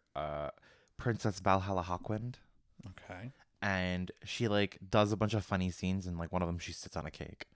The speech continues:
Speaker 2: Hmm.
Speaker 1: <laughs> And, like, acts surprised about it. Like, she's literally doing, like, internet stuff. You know, like, you know, the selling of stuff.
Speaker 2: Oh, I was gonna say,
Speaker 1: You know?
Speaker 2: like
Speaker 1: She was partaking in the work of sex.
Speaker 2: Sitting on a cake, man. That's a,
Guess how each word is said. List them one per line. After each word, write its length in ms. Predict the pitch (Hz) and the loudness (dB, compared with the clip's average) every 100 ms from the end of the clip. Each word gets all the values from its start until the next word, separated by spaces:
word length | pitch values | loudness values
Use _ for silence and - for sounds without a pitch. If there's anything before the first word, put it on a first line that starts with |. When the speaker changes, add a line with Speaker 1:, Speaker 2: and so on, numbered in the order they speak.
| _ _ _ _ _ 254 | _ _ _ _ _ -10
Speaker 2:
Hmm. 100 | 233 82 - - - | -10 -8 -4 0 -2
Speaker 1:
<laughs> 120 | - | -2
And, 100 | 139 | 0
like, 140 | 135 131 | 0 2
acts 220 | 110 117 - | 0 0 -2
surprised 440 | 123 104 101 - | 0 2 2 0
about 160 | 92 87 | -6 2
it. 80 | |
Like, 100 | 156 | 2
she's 220 | 135 165 165 | 6 4 6
literally 240 | 170 165 | 8 8
doing, 160 | 156 156 | 8 4
like, 140 | 117 | 4
internet 340 | 120 120 127 | 2 4 2
stuff. 400 | - 143 165 - _ - - - - _ - | 2 2 2 -4 _ -20 -20 -20 -20 _ -2
You 160 | 156 | 2
know, 100 | 135 | 4
like, 180 | 117 110 | 2 0
you 80 | 143 | -2
know, 100 | 107 | 0
the 100 | 117 | 0
selling 300 | 143 123 127 | 0 2 0
of 80 | - | 0
stuff. 220 | 147 147 - - - | -2 -2 -8 -2 10
Speaker 2:
Oh, 160 | 151 | 12
I 20 | |
was 100 | 143 | 12
gonna 180 | 139 143 | 8 2
say, 260 | - 135 117 | 2 0 0
Speaker 1:
You 140 | 120 | 0
know? 120 | 143 | 0
Speaker 2:
like 120 | 160 - | -2 -6
Speaker 1:
She 160 | - 170 | 2 4
was 360 | 156 135 - - | 4 0 -12 0
partaking 460 | 175 165 160 170 | 0 2 0 2
in 100 | 165 | 2
the 80 | 147 | 4
work 220 | 135 135 | 4 2
of 80 | 139 | 0
sex. 500 | - 143 - - - _ _ _ _ _ _ - - _ _ - - | 0 0 -4 -16 -18 _ _ _ _ _ _ -6 -6 _ _ -20 -12
Speaker 2:
Sitting 260 | - 113 156 | -10 -6 -4
on 60 | |
a 40 | 170 | -2
cake, 260 | 180 247 | -4 -6
man. 100 | 104 95 | -8 -12
That's 180 | 101 | -8
a, 280 | 131 135 139 | -4 -4 -4